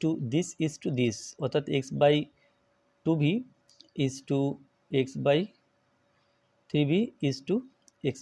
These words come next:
by ফোর ভি। তাহলে x by v, x by v, x by v তিন জায়গাতে আছে, তাহলে ওইটা দিয়ে ভাগ করবো, তাহলে একের দুই is to একের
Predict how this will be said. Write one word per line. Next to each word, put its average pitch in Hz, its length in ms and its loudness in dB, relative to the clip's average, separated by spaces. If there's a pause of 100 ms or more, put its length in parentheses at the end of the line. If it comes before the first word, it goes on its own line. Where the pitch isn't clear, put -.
by 165 100 4 (1400)
ফোর 135 220 0
ভি। 113 100 -6 (340)
তাহলে 170 180 2 (140)
x - 20 -10 (140)
by 180 180 8
v, - 20 4 (160)
x - 20 -6 (120)
by 175 160 6
v, - 20 -2 (160)
x - 40 -16 (120)
by 165 180 4
v - 20 2 (1400)
তিন 156 180 0
জায়গাতে 151 320 6 (100)
আছে, 135 180 0
তাহলে 180 180 -2 (140)
ওইটা 147 200 0
দিয়ে 156 160 -2
ভাগ 127 100 -2 (100)
করবো, 147 180 -2
তাহলে 143 160 -2 (100)
একের 131 280 -4
দুই 170 120 0 (120)
is 147 80 -6 (100)
to 190 60 -2 (600)
একের 139 200 -4